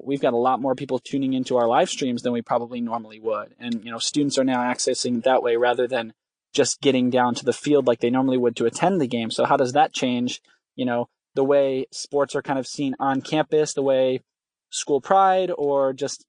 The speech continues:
um, you know, school spirit, uh, changes? Is that different watching it online than watching it in person? I think it definitely is. So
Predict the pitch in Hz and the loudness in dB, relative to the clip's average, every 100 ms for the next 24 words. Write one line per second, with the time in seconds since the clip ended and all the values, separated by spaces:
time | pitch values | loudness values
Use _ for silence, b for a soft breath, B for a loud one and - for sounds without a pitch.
0 | - 131 123 120 120 120 - 147 131 123 | -16 -10 -8 -6 -6 -8 -10 -4 -2 0
1 | - 165 139 - 151 156 151 - 135 139 | 0 2 2 0 2 4 4 0 -2 -2
2 | 127 - - 143 143 151 143 131 131 - | -2 -4 -4 -4 -2 -2 -2 -2 -4 -4
3 | 139 - 139 - 135 - 139 127 127 123 | -6 -4 -4 -2 -4 -4 -4 -4 -4 -4
4 | 123 131 123 117 117 _ _ _ - 131 | -4 -4 -6 -8 -14 _ _ _ -2 -2
5 | - 131 120 - 175 - 170 131 139 131 | -2 -4 -4 0 0 0 -2 -2 -4 -4
6 | 120 131 131 123 131 123 - 120 | -2 -2 0 -2 0 0 0 0